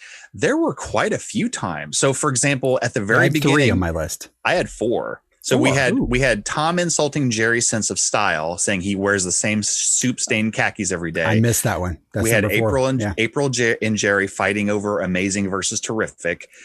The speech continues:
Speaker 2: Yep.
Speaker 1: Uh, J-, I, Jerry stepping on D J Roomba. I, I had that as a P B J, but only
Speaker 2: Yeah, me
Speaker 1: because
Speaker 2: too.
Speaker 1: he's like, he's clumsy. So, like, okay,
Speaker 2: Yeah.
Speaker 1: let's laugh at him or whatever. And then finally, we, like, with, with the go-, <laughs> the
Speaker 2: The
Speaker 1: ghost
Speaker 2: ghost
Speaker 1: of
Speaker 2: of
Speaker 1: D J
Speaker 2: D J
Speaker 1: Roomba,
Speaker 2: Roomba,
Speaker 1: like,
Speaker 2: yeah.
Speaker 1: running after him. So,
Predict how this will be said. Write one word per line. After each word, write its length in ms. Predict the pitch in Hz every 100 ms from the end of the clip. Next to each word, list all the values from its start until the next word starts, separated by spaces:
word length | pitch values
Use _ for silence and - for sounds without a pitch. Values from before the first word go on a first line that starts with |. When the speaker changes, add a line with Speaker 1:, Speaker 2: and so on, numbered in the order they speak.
| 127
Speaker 2:
Yep. 160 | 98
Speaker 1:
Uh, 180 | 98 90 92
J-, 220 | 95 120 -
I, 140 | 139 - 160 170
Jerry 380 | 147 254 330 339
stepping 340 | - 269 247
on 160 | 220 180
D 160 | 147 165
J 180 | 165
Roomba. 500 | 131 123 147 156 156 -
I, 80 | 156 -
I 100 | 190
had 260 | 175 262 294
that 120 | 294
as 100 | 247
a 80 | 170
P 220 | 156 -
B 100 | 185
J, 320 | 170 170 165 160
but 140 | 151
only 180 | 151 -
Speaker 2:
Yeah, 60 |
me 60 | 180
Speaker 1:
because 120 | 170
Speaker 2:
too. 40 | 151
Speaker 1:
he's 100 | 131
like, 160 | 131
he's 160 | - 117
clumsy. 580 | - 113 95 87 53 53
So, 140 | -
like, 200 | 92 90
okay, 240 | 95 90 92
Speaker 2:
Yeah. 100 | 85
Speaker 1:
let's 180 | 90 -
laugh 300 | 90 85 82
at 160 | 82
him 80 | 80
or 60 | 80
whatever. 320 | 71 67 85 - -
And 100 | 120
then 120 | 135 127
finally, 560 | - 131 135 120 107
we, 100 | 101
like, 240 | 92 87 -
with, 220 | 87 -
with 280 | 98 82 - 80 - _ -
the 140 | 104
go-, 200 | 98 110
<laughs> 60 | -
the 240 | 120 123
Speaker 2:
The 200 | 123 135
Speaker 1:
ghost 280 | 104 123 127 -
Speaker 2:
ghost 20 |
Speaker 1:
of 60 | 131
Speaker 2:
of 40 |
Speaker 1:
D 100 | 113
J 80 | 117 147
Speaker 2:
D 60 | 113
J 60 |
Speaker 1:
Roomba, 220 | 139 120 107
Speaker 2:
Roomba, 40 |
Speaker 1:
like, 140 | 101 107
Speaker 2:
yeah. 80 |
Speaker 1:
running 240 | 107 110 107
after 260 | 101 104 107
him. 40 |
So, 160 | 98